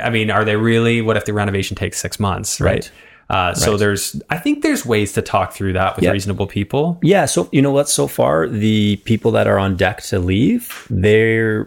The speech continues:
Speaker 2: you know, they understand, they get it,
Speaker 1: Mm-hmm.
Speaker 2: and it's been, you know, it's been fairly pleasant in terms of conversation.
Speaker 1: So out of fourteen, how many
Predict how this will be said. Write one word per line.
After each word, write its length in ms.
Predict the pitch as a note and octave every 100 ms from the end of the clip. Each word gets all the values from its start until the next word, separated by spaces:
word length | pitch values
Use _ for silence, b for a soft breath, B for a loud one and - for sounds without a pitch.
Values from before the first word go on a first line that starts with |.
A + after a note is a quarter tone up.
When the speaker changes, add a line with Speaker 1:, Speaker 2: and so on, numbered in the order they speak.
| -
Speaker 2:
you 140 | G#2+
know, 160 | G#2 A#2+
they 160 | A2
understand, 540 | G#2 G#2 - G#2 G#2 A2
they 60 | F#2
get 180 | F#2+
it, 140 | C3 A#2+
Speaker 1:
Mm-hmm. 160 | A2+
Speaker 2:
and 80 | F#2+
it's 140 | F#2 -
been, 480 | G2+ F#2+ F#2+ F2+ - -
you 80 | G2
know, 160 | F#2+ -
it's 120 | -
been 280 | - F#2 F2 _ _ _ -
fairly 240 | - -
pleasant 400 | - E2+ G2+ D3+
in 340 | E4+ _ _ -
terms 180 | G2+ F2
of 100 | -
conversation. 680 | F#2 F2+ - G2 F3 G3 -
Speaker 1:
So 160 | - C3
out 120 | B2
of 100 | A#2+
fourteen, 420 | - A#2 - A2
how 160 | G2+ G#2
many 320 | G#2 G2 F#2